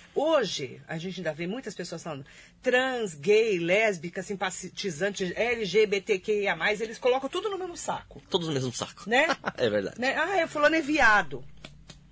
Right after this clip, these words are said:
Speaker 1: Né? O que
Speaker 2: Sim.
Speaker 1: que é isso, né?
Speaker 2: É.
Speaker 1: Você, você go-, você é um menino que se sente menina,
Speaker 2: Isto.
Speaker 1: que é a Rebeca.
Speaker 2: Isto.
Speaker 1: Você gosta de menino ou de menina?
Speaker 2: De menino.
Speaker 1: Você gosta de menino?
Speaker 2: De menino.
Speaker 1: Mas você não é gay.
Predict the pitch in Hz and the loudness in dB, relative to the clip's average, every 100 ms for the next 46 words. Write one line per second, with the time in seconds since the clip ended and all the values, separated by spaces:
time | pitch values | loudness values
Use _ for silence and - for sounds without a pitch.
0 | - - - - - - 254 320 277 403 | -20 -20 -20 -20 -16 -4 2 4 2 0
1 | - 392 330 233 170 - - 143 190 262 | 6 6 6 2 -4 -6 -8 -4 -2 -2
2 | - 98 147 240 320 - 180 185 254 220 | 0 0 0 -2 0 2 2 2 0 0
3 | 214 190 208 254 220 214 196 180 175 196 | 0 0 -2 0 0 -2 -2 -2 -2 -2
4 | 277 370 - - - - _ - 233 220 | -2 -4 -10 -20 -20 -20 _ -14 -10 -8
5 | 202 - - - 208 - 196 262 269 320 | -10 -16 -18 -12 -8 -4 -4 -4 -6 -6
6 | 202 151 - - 117 - 165 143 202 208 | -6 -8 -10 -2 0 0 -2 -2 -2 -2
7 | 143 - 123 92 - - - - 185 233 | -2 -2 -2 -2 -4 -10 -8 -2 0 0
8 | 269 277 202 214 214 311 392 294 277 233 | -2 -4 -6 -6 -4 -4 -6 -4 -4 -4
9 | 156 135 127 - - 113 139 147 110 90 | -4 -8 -12 -16 -8 0 2 4 4 0
10 | 85 - - 190 180 180 175 190 208 269 | -4 -10 -8 -6 -4 -6 -6 -4 -4 -4
11 | 220 147 131 104 95 85 78 - 165 190 | -2 2 2 2 0 -4 -8 -12 -4 -2
12 | 185 180 180 170 240 294 240 156 | 0 -2 -4 -4 -4 -6 -10 -12